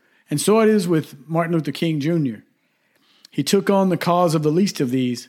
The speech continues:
and at the end of his life, his life was taken from him by the shot of an assassin. But let's start with his birth and early childhood. He was born on January the fifteenth, nineteen twenty-nine.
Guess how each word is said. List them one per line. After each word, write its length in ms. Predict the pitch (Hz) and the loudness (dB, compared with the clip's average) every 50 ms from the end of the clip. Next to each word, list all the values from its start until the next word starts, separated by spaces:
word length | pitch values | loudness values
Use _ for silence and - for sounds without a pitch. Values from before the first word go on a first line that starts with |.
| _ _ _ _ _ _ _ _ _ _ _ _ _ _ - | _ _ _ _ _ _ _ _ _ _ _ _ _ _ -4
and 80 | 135 | -2
at 140 | 147 156 151 | 0 0 -2
the 140 | - 160 127 | -2 -4 -2
end 220 | 160 208 226 214 | 2 2 4 4
of 100 | 214 190 | 2 2
his 160 | 165 160 131 147 | 0 0 0 0
life, 480 | 147 139 139 139 135 - - - _ _ _ _ _ _ _ _ _ _ _ _ _ _ _ _ _ _ _ _ _ _ _ _ _ _ _ _ | -2 -2 -2 -2 -4 -8 -12 -20 _ _ _ _ _ _ _ _ _ _ _ _ _ _ _ _ _ _ _ _ _ _ _ _ _ _ _ _
his 180 | _ - 151 135 | _ -6 -2 0
life 220 | 170 175 170 165 | 2 2 2 0
was 120 | - 147 - | -2 -4 -2
taken 360 | - - 180 170 - 170 151 | 0 0 0 0 0 -2 -2
from 240 | 131 143 143 135 135 | 0 0 0 0 0
him 200 | 131 127 123 - _ _ _ _ _ _ _ _ _ _ _ | -2 -4 -6 -12 _ _ _ _ _ _ _ _ _ _ _
by 200 | _ 143 139 143 | _ -2 -2 0
the 100 | 139 135 | 0 0
shot 500 | 131 - - 170 160 151 - - - _ _ _ _ _ _ _ _ _ _ _ _ _ _ _ _ _ _ _ _ _ _ _ | -2 0 0 2 2 0 -2 -4 -10 _ _ _ _ _ _ _ _ _ _ _ _ _ _ _ _ _ _ _ _ _ _ _
of 140 | - 143 135 | -4 -2 0
an 100 | 139 131 | 0 0
assassin. 540 | 127 117 - - 139 131 127 - - - - _ _ _ _ _ _ _ _ _ _ _ _ _ _ _ _ _ _ _ _ _ _ _ _ _ _ _ _ _ | 0 -2 -2 -4 -4 -4 -6 -8 -12 -16 -18 _ _ _ _ _ _ _ _ _ _ _ _ _ _ _ _ _ _ _ _ _ _ _ _ _ _ _ _ _
But 120 | _ - 165 | _ 0 0
let's 100 | 190 185 | 0 2
start 220 | - 214 214 196 | 2 2 2 2
with 80 | 185 170 | 2 2
his 160 | 165 139 127 | 0 -2 -2
birth 480 | 123 160 180 190 190 190 - - - _ _ - | 0 0 2 2 0 -2 -4 -8 -20 _ _ -6
and 120 | - 139 | -4 0
early 540 | 147 160 170 175 180 180 170 170 170 165 151 | 2 4 4 4 2 2 2 2 2 2 0
childhood. 440 | - - 180 175 175 170 160 180 170 | 2 2 2 4 4 4 4 2 2
He 80 | 160 | 2
was 120 | 147 131 123 | 0 0 -2
born 360 | 120 127 151 185 196 196 190 | -2 -2 0 2 2 2 2
on 80 | 180 151 | 2 2
January 400 | 131 160 175 180 175 170 165 156 | 2 2 2 2 2 0 0 0
the 60 | 139 | -2
fifteenth, 560 | - - 175 - - - - 185 175 170 - | -2 -2 -4 -4 -2 -6 -4 -4 -4 -6 -4
nineteen 420 | 170 160 160 160 - - 165 156 | -4 -2 -2 -4 -4 -4 -4 -4
twenty-nine. 680 | 143 - - 170 160 151 147 151 156 160 165 160 151 147 | -4 -4 -4 -2 0 0 0 2 2 2 2 0 0 -4